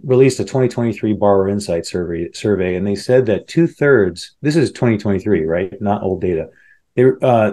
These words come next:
and by the way, ice has a huge market share. So,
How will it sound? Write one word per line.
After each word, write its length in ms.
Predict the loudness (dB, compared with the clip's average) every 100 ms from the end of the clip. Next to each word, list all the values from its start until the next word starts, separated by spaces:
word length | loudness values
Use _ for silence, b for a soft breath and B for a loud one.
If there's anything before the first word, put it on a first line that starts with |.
| -4
and 280 | -4 -2 0
by 120 | 0
the 80 | 2
way, 120 | 2
ice 240 | 2 0 0
has 120 | -6
a 40 |
huge 420 | -6 -2 0 0 0
market 340 | -2 -2 -6
share. 240 | -10 -12
So, 360 | -8 -4 -4